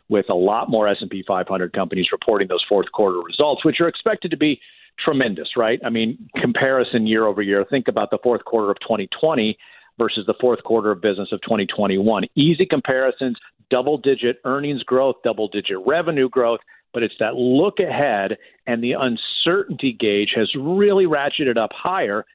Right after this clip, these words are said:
since the last time we heard earnings expectations, right? Not only Omicron, certainly late last year and still today, inflation expectations continue to remain red hot, and the Federal Reserve has changed its tone and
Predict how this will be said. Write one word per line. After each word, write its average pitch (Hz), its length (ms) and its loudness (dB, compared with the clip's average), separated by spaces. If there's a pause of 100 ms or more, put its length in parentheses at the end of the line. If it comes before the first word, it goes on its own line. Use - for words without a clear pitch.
since 131 200 -8
the 139 60 2
last 139 380 -2
time 156 240 -6
we 147 120 -4
heard 127 440 0 (280)
earnings 139 320 -2
expectations, 135 920 -2
right? 113 220 2 (200)
Not 123 320 -2
only 185 240 -2
Omicron, 120 720 -2
certainly 117 260 2
late 107 200 4
last 117 320 2
year 110 160 2
and 104 140 -2 (120)
still 135 360 4
today, 117 500 2 (320)
inflation 135 680 2
expectations 113 840 0
continue 127 400 0
to 120 100 2
remain 110 440 0
red 131 240 2
hot, 110 320 -2 (100)
and 143 160 -4
the 139 100 -2 (140)
Federal 175 280 2
Reserve 175 480 0
has 131 160 -2 (260)
changed 175 460 -2
its 151 160 0 (200)
tone 190 360 0
and 131 260 -2